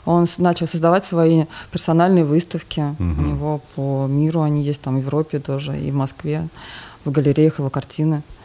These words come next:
Speaker 2: То есть хочешь, если
Speaker 1: представлены.
Speaker 2: хочешь вот так вот продвигаться, если хочешь, э, по миру, по Европе и так далее, то в Уфе делать нечего. <laughs> Вывод
Speaker 1: А.
Speaker 2: такой.
Speaker 1: <laughs>
Speaker 2: К сожалению, ведь так.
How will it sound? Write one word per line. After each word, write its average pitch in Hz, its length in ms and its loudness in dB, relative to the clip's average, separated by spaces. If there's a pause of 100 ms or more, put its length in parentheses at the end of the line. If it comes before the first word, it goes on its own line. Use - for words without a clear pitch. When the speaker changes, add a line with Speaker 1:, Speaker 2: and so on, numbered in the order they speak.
(200)
Speaker 2:
То - 60 -2
есть 110 120 0
хочешь, 135 200 2
если 143 100 2
Speaker 1:
представлены. 135 280 4
Speaker 2:
хочешь 120 260 2
вот 107 120 -4
так 104 160 2
вот 98 100 2
продвигаться, 101 600 2
если 120 220 4
хочешь, 98 440 0
э, 85 200 -4
по 92 80 -4
миру, 92 220 0
по 87 100 -6
Европе 87 400 -2
и - 20 -10
так 95 180 -4
далее, 156 260 2
то 98 120 -4
в 87 80 -4
Уфе 113 180 -4
делать 104 260 0
нечего. 92 400 0
<laughs> - 80 -4
Вывод 120 220 6
Speaker 1:
А. 226 120 6
Speaker 2:
такой. 294 520 6
Speaker 1:
<laughs> - 640 -2
Speaker 2:
К - 40 -10
сожалению, 113 440 4
ведь 101 160 0
так. 143 160 2